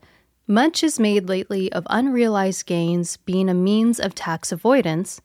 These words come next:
so I propose selling ten percent of my Tesla stock. Do you support this?" So this whole move could possibly be a bigger nod to the conversation currently happening within the government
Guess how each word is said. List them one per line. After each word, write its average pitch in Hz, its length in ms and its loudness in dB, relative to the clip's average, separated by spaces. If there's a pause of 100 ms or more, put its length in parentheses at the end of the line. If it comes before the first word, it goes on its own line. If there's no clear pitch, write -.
(240)
so 175 240 0
I 269 180 2
propose 226 460 0
selling 180 580 0
ten 269 240 -2
percent 214 340 -2
of 175 120 -4
my 170 140 -2
Tesla 151 440 -6
stock. - 460 -10 (260)
Do 185 100 -8
you 190 220 -2
support 196 420 -4
this?" 285 320 -6 (760)
So 277 220 2
this 262 140 0
whole 320 200 0
move 240 400 0
could 208 360 -2
possibly 185 480 0
be 175 160 -4
a 175 80 -2
bigger 202 320 -4
nod 170 460 0
to 185 100 -6
the 170 80 -6
conversation 202 760 -4
currently 302 420 -4
happening 214 500 -2
within 214 320 -2
the 208 80 0
government 165 520 -4